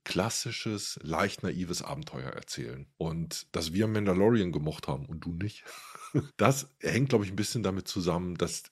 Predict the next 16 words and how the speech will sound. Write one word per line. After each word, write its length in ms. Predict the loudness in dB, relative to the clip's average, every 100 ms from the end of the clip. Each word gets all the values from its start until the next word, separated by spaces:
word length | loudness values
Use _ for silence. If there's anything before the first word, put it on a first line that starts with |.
| _ -4
dieses 520 | -2 2 2 0 -6 -8
Erzählen 680 | -6 -4 -2 2 4 4
in 140 | 2 -2
meiner 420 | 0 2 2 2
Wahrnehmung 480 | 2 0 -2 -4 -4
immer 360 | -4 -2 -2
weniger 340 | -2 -2 -2 -2
geworden 500 | -4 -2 -2 -2 -4
ist 340 | -6 -6 -8 -4
und 440 | -2 -2 -6 -12 -4
dass 200 | -2 -2
das 120 | -2
Überraschende 680 | -2 0 0 2 2 0 2
war, 360 | 4 4 2 0
dass 220 | -2 -4
es 280 | -6 -8